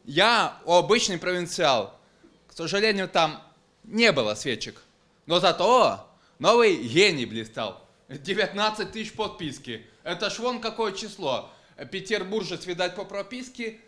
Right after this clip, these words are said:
знал он много культурных слов. Перед тем, как снимать пиджак свой, попросил разрешения у дам.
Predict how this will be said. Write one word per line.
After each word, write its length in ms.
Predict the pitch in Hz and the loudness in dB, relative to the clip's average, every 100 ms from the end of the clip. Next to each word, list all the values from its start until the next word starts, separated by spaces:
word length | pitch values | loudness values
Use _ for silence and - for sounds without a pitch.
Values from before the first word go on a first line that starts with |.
| - | -18
знал 300 | 151 170 180 | -6 -2 -2
он 100 | 180 | -2
много 400 | 180 196 220 220 | -4 -2 -2 -2
культурных 560 | 165 185 190 175 190 | -4 -6 -6 -8 -10
слов. 300 | - 131 113 - _ _ - | -10 -8 -10 -10 _ _ -2
Перед 260 | 156 156 | 0 0
тем, 160 | 185 175 | -2 -2
как 160 | 170 | -4
снимать 400 | - 175 165 165 | -6 -8 -6 -6
пиджак 480 | 185 160 139 196 247 | -6 -6 -4 -4 -4
свой, 400 | - 160 123 104 - _ _ - | -8 -8 -8 -8 -14 _ _ -4
попросил 560 | 175 180 175 170 214 | -4 0 -2 -2 -2
разрешения 680 | 202 170 180 175 185 170 170 | -2 -2 -4 -2 -2 -2 -4
у 120 | 175 | -4
дам. 360 | 135 113 101 | -4 -4 -6